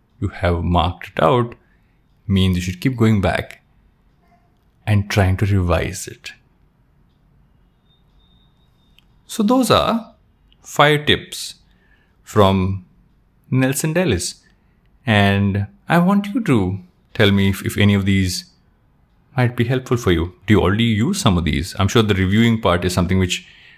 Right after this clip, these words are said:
we all kind of use as well many times, but I think I want to ask if you used any of the others.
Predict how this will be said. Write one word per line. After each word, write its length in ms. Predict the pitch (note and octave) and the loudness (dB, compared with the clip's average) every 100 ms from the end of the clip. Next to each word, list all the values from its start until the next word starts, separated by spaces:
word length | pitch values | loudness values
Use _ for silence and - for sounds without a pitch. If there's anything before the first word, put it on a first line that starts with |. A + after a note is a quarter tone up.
| _ | _
we 120 | G#2 G#2 | 2 4
all 200 | F#2+ F#2+ | 4 2
kind 260 | G2+ F2+ | 0 2
of 240 | F2 - - - _ _ _ _ _ _ | 0 -2 -14 -20 _ _ _ _ _ _
use 440 | G2 G2+ G2 F#2+ | 0 2 2 2
as 160 | F#2 F2+ | 0 2
well 220 | F2+ F2 | 2 2
many 280 | F2 E2+ E2 | 0 0 0
times, 220 | F2 A2 | 0 0
but 140 | B2+ A#2 | 2 0
I 20 | |
think 300 | C3 B2+ - | -2 -6 -2
I 80 | A#2+ | 0
want 240 | B2 C3 | 2 0
to 60 | B2 | -2
ask 200 | B2 - | -4 -8
if 160 | B2 | -8
you 80 | B2 | -6
used 260 | A#2+ A#2+ B2 | -4 -4 -2
any 100 | A#2+ | 0
of 80 | A#2+ | 2
the 80 | |
others. 400 | A#2 F#2 E2+ F2 | 0 0 -2 -4